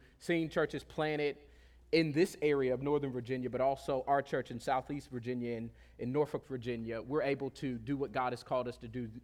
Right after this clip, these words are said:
through your prayers, through your encouragements, through your generosity financially.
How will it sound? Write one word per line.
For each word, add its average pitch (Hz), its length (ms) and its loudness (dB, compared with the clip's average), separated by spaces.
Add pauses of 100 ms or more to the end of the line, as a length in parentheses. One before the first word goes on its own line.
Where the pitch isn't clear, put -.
through 147 120 -6
your 120 160 -2
prayers, 151 580 2
through 131 140 -8
your 123 160 -2
encouragements, 147 840 -2 (240)
through 139 100 -2
your 135 140 2
generosity 131 640 0
financially. 147 920 -2